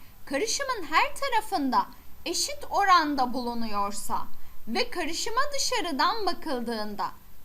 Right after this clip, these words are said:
tek bir madde gibi görünüyorsa bu tip karışımlara homojen karışım veya çözelti denir. Homojen karışım yani çözelti örneklerine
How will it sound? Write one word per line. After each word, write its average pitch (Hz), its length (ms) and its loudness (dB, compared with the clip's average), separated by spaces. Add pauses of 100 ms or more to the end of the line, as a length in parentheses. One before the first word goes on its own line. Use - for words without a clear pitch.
(120)
tek 523 340 -4
bir 415 160 4
madde 262 440 4
gibi 466 340 0
görünüyorsa 196 800 -2 (480)
bu 480 120 4
tip - 260 -4
karışımlara 226 800 2 (280)
homojen 262 580 4
karışım 202 480 -4 (400)
veya 294 520 4 (220)
çözelti 240 680 2
denir. - 420 -12 (2500)
Homojen 571 600 8
karışım 285 680 -2 (180)
yani 294 360 6
çözelti 262 580 4
örneklerine 233 920 -2